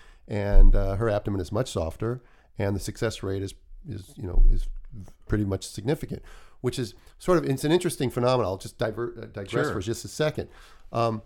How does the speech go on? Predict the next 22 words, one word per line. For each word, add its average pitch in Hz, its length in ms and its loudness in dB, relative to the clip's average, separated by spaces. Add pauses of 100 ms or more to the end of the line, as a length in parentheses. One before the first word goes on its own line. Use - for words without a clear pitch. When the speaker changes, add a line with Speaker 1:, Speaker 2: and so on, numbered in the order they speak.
(360)
Speaker 1:
of 156 180 4
the 170 60 2
breaches 139 340 -4
that 127 100 -4
I've 110 160 -4
done 117 180 -2
at 101 100 -4
home, 113 540 0 (280)
eighty, 139 300 -2 (200)
about 117 220 -2
eighty-six, 131 540 -6
eighty-five 131 440 0
to 117 80 -2
eighty-six 113 320 -4
percent 110 320 0
of 107 60 -2
them 87 140 -2
have 90 100 -4
been 95 240 -2 (100)
s-, - 200 -20
first-time 101 400 -2
moms, - 360 -8